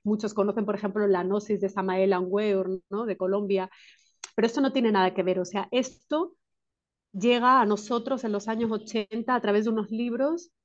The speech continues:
escritos por un escritor argentino que se llama Luis Felipe Moyano,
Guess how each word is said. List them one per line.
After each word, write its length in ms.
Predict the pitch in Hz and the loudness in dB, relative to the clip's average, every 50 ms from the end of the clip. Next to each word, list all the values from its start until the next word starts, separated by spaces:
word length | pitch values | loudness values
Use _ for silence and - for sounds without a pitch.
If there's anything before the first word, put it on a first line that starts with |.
| _ _ _ _ _ _ _ | _ _ _ _ _ _ _
escritos 800 | 196 190 190 - - 226 220 226 220 226 247 247 254 262 262 - | -4 -4 -4 -4 -4 -2 -2 -2 0 0 0 2 2 0 -2 -4
por 400 | - - 220 202 202 202 202 - - | -4 0 2 4 4 2 0 -4 -4
un 140 | 208 208 214 | -2 -2 -2
escritor 460 | 220 214 - 208 208 202 208 196 196 | -2 -2 -4 -8 -6 -2 0 0 0
argentino 540 | 196 196 196 - 214 208 208 254 254 269 269 | 0 -2 -2 -4 -6 -4 -4 -4 -4 -4 -6
que 80 | 240 | -8
se 160 | 214 - 202 196 | -4 -2 0 2
llama 300 | 196 196 202 208 214 208 | 2 2 2 0 2 2
Luis 240 | 202 202 196 - - | 2 0 0 -2 -2
Felipe 300 | 202 190 190 190 196 196 | -2 -2 0 0 -2 -2
Moyano, 580 | 190 190 190 190 220 226 254 262 294 370 359 | 0 0 0 0 0 0 0 -2 -2 -4 -4